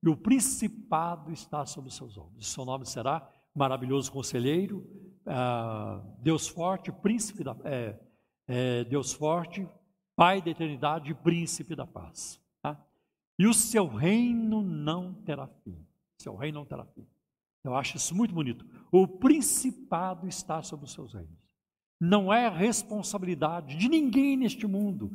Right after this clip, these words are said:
dirigir o destino eterno do universo. Essa tarefa Deus nunca deu a qualquer pessoa. É dele.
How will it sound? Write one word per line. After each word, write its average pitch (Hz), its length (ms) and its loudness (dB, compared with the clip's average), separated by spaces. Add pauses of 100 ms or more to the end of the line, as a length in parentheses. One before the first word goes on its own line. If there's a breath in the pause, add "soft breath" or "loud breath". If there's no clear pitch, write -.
(220 loud breath)
dirigir 190 560 4
o 180 80 -2
destino 185 560 2
eterno 165 720 -4
do 147 100 -6
universo. 127 680 -10 (560)
Essa 160 320 0
tarefa 147 560 -4
Deus 147 300 0
nunca 220 380 -2
deu 151 260 -4
a 156 60 -6
qualquer 151 340 -12
pessoa. 98 540 -12 (200)
É 156 80 0
dele. 110 480 -4